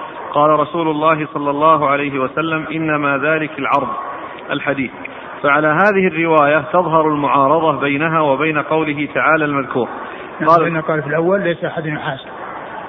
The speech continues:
Speaker 1: مم.
Speaker 2: "ليس أحد يحاسب إلا هلك"، والآية الثانية،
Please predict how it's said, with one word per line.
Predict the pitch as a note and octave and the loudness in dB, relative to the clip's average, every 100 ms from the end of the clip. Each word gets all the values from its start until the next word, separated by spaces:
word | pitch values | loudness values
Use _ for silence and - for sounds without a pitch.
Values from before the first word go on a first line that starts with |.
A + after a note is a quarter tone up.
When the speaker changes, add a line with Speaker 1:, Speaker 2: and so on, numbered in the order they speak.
| - | -12
Speaker 1:
مم. | B2+ | -6
Speaker 2:
"ليس | B2 D#3 | -4 -4
أحد | D#3 - E3 | -4 -4 -6
يحاسب | E3 D#3 - F#3 F3 | -4 -4 -4 -4 -4
إلا | D#3 B2+ | -4 -6
هلك"، | B2+ G2+ - - - - - - - - - - - - - - - | -8 -10 -12 -12 -12 -12 -12 -12 -12 -12 -12 -12 -12 -12 -12 -12 -6
والآية | D#3+ D#3 D3+ C#3+ - D3 - - D3+ C#3 E3 F3+ E3 | -2 -2 -2 -4 -6 -6 -8 -8 -8 -6 -2 0 -2
الثانية، | C3+ - E3+ G#3 F3 D3+ | -6 -6 -4 -2 -4 -6